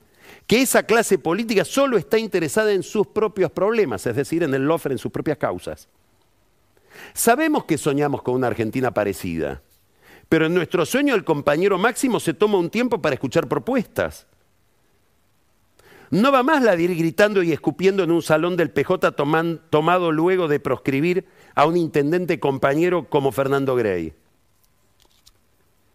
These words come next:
Como dijo Charlie, el cine de mi barrio ya me mostró la escena. Elige Cristina Fernández de Kirchner a dedo.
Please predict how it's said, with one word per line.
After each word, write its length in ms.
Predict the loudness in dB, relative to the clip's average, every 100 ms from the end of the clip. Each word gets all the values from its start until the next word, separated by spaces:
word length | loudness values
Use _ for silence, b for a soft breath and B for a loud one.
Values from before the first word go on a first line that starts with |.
| _ _ _ _ _ _ b b b b _ _ _ -2
Como 280 | 0 0
dijo 280 | -2 0 0
Charlie, 640 | 4 4 4 0 -2 -2 -4
el 180 | 2 2
cine 280 | 2 0 2
de 120 | 2
mi 140 | 2 2
barrio 320 | 2 0 -2
ya 160 | 0
me 100 | 0
mostró 320 | 0 -2 0 2
la 80 |
escena. 640 | 0 0 -2 0 -2 -6 -10 _ _ _ _ _ b b b 0
Elige 800 | 2 2 -2 0 0 0 -6 _ _ _
Cristina 480 | 0 0 0 0 2
Fernández 540 | 2 0 0 0 0
de 140 | 0 -2
Kirchner 360 | 0 2 2
a 120 | 2 2
dedo. 440 | 0 -2 -4 -8